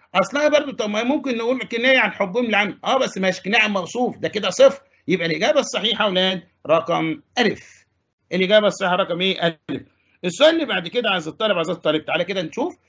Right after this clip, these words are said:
حدد المقوله اللي تعبر عن حاله التلميذ لما كان بيرد على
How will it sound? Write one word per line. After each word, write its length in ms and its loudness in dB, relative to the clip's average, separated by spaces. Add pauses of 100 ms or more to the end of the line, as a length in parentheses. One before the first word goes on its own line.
(300)
حدد 400 0
المقوله 480 2
اللي 140 2
تعبر 480 -2
عن 120 -2
حاله 400 0
التلميذ 680 -8 (540)
لما 280 -2
كان 220 4
بيرد 400 -2
على 460 2